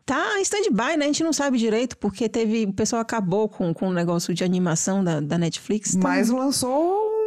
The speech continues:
Speaker 2: um trailer faz pouco tempo.
Speaker 1: É, então um troço, cenas do próximo capítulo.
Speaker 2: É,
Speaker 1: Se
Speaker 2: mas
Speaker 1: você
Speaker 2: vai lá
Speaker 1: quer que
Speaker 2: escutar.
Speaker 1: Nimona continue, ligue pra zero oitocentos, nove sete três.
Speaker 2: Mas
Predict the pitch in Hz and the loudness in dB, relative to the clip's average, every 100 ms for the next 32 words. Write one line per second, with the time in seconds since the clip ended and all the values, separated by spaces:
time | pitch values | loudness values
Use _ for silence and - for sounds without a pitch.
0 | 427 - - 320 440 480 494 480 466 - | -2 -4 -2 -2 -2 -2 -2 -2 -4 -4
1 | - - 262 - - 302 302 302 269 285 | -4 -4 -4 -4 -2 0 0 0 0 0
2 | 285 302 254 180 151 - - 339 453 427 | 0 0 0 0 0 -4 -4 0 0 0
3 | 370 339 330 294 254 220 208 160 180 - | 0 0 0 0 2 2 4 2 0 -4
4 | _ _ - 180 226 226 269 349 294 247 | _ _ -4 2 2 2 2 2 2 0
5 | 277 240 214 143 123 - - 220 220 233 | 2 2 2 0 -4 -8 -2 2 2 2
6 | 226 233 214 233 240 220 202 190 208 269 | 0 0 2 2 2 2 2 0 0 0
7 | 269 254 220 226 220 214 240 - 233 - | 0 -2 -2 0 0 0 0 -2 -4 -4
8 | 226 - - 190 196 208 | -4 -4 -4 -2 0 -2